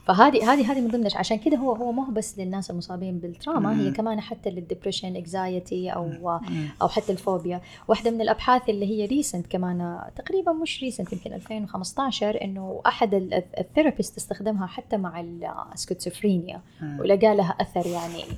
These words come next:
Speaker 1: آه، يعني أيضًا يعني effective على السيمتومز عندهم.
Speaker 2: مم.
Speaker 1: فهي الفكرة إنه usually لو أنت تيجي تطالع في كل ال،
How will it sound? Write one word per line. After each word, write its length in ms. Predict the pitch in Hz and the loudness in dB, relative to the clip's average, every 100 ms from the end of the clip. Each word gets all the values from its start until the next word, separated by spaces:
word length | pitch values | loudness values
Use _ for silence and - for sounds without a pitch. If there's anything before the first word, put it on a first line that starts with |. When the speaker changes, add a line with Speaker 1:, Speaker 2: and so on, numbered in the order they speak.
| - - - - - | -12 -20 -20 -12 -6
Speaker 1:
آه، 320 | 165 170 170 | -4 -4 -4
يعني 260 | 175 175 180 | -2 -2 2
أيضًا 240 | 214 196 | 2 2
يعني 400 | 180 170 170 - | -2 -4 -6 -8
effective 440 | - - - 185 | -2 -4 -2 -4
على 180 | 170 196 | 0 0
السيمتومز 540 | 185 - 175 - - - | 0 -4 -6 -8 -12 -12
عندهم. 340 | - - 175 - - | -10 -12 -14 -16 -12
Speaker 2:
مم. 120 | 147 147 | -10 -10
Speaker 1:
فهي 800 | - - 185 180 175 - 180 285 | -6 2 2 2 0 -2 4 6
الفكرة 420 | 302 - 339 269 | 6 4 4 4
إنه 500 | 233 233 226 220 214 - - - - - - - | 2 2 0 0 -2 -2 -10 -20 -18 -18 -18 -8
usually 300 | 175 262 349 | 4 8 10
لو 260 | 302 226 247 | 8 6 6
أنت 120 | 285 | 4
تيجي 280 | - 262 233 | 0 0 -2
تطالع 360 | - 240 226 | 0 0 2
في 140 | 185 - | 0 -4
كل 280 | - 233 220 | 0 2 2
ال، 200 | 180 | -2